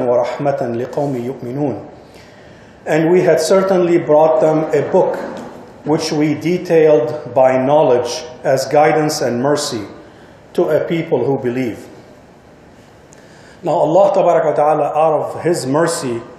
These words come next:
He sent us the Quran. The universe was enough to guide us to Him, but He wanted us to have additional guidance and instructions on how to live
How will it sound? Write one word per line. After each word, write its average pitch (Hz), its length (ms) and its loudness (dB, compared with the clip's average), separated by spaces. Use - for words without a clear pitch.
He 151 140 0
sent 165 380 0
us 131 160 0
the 131 80 -4
Quran. 123 440 -4
The 147 100 -2
universe 180 460 2
was 156 160 2
enough 160 320 0
to 143 60 0
guide 143 280 2
us 120 160 -2
to 123 120 0
Him, 123 300 -2
but 131 240 2
He 160 100 0
wanted 165 400 2
us 151 280 0
to 143 100 2
have 139 680 0
additional 160 640 0
guidance 143 720 0
and 156 200 -2
instructions 165 800 0
on 127 100 -6
how 165 260 0
to 165 60 4
live 151 640 2